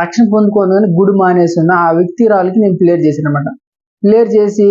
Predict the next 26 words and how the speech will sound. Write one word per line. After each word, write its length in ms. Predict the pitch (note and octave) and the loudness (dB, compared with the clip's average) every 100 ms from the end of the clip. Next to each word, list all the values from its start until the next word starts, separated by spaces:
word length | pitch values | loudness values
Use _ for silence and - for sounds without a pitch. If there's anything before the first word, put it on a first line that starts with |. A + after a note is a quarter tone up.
| G3+ G3+ F#3 | 4 2 2
ఎందుకు 280 | G#3+ C4+ C4 | 2 2 2
ప్రేయర్ 240 | A#3 G3+ F#3+ | 0 2 0
చేశానంటే, 500 | F3+ F3 D#3+ D#3+ F#3+ | 0 0 0 2 0
ఆమె 280 | F#3+ E3 | 0 2
ఎందుకు 320 | F3 A#3 C#4 C4 | 2 2 2 2
మందిరంగా 520 | G#3 G3+ G#3+ G#3 F#3 | 2 2 2 0 -2
పోవట్లేదు, 640 | F#3 F3 F#3 F3+ D#3+ D#3+ D#3 | 0 0 0 0 -2 0 0
దేని 220 | F3+ G3 | 2 2
నిమిత్తం 360 | G3+ F3+ F3 D#3 | 2 0 -2 -2
పోవట్లేదు 480 | E3 E3 D#3+ D#3 D3+ | 0 0 0 -2 0
అని 200 | E3 E3 | 0 2
నిమిత్తం 380 | E3 E3+ E3+ G#3 | 2 2 0 -2
ఆమె 300 | A#3 E3+ E3+ | -2 0 0
కొరకు 420 | E3+ E3+ E3+ F#3+ | 0 -2 -2 -2
నేను 280 | G3 F3 D#3+ | 0 0 0
ప్రేయర్ 320 | E3 F3 D#3 | 0 0 0
చేశాను 260 | D#3 D3+ C#3+ | -2 -2 -4
అనమాట. 180 | C#3+ D3+ - _ _ _ _ - | -4 -6 -12 _ _ _ _ -4
ప్రేయర్ 320 | A#3+ C#4+ C#4+ | 0 0 2
చే-, 300 | C4 G3+ F#3 - _ - | -2 -2 -8 -14 _ -2
ప్రేయర్ 340 | C4 C#4 C#4 | 0 2 0
చేసిన 220 | A#3 A3+ | 0 0
తర్వాత 640 | G3 F3+ D#3 D3+ D3+ F3 F#3+ | 0 0 0 -2 -2 -2 -2
ఇంటికి 260 | G3 G#3 B3+ | 0 2 2
వచ్చి 360 | A3 - F#3+ | 0 0 0
నేను 440 | E3+ D3+ D#3 E4+ | 0 0 0 0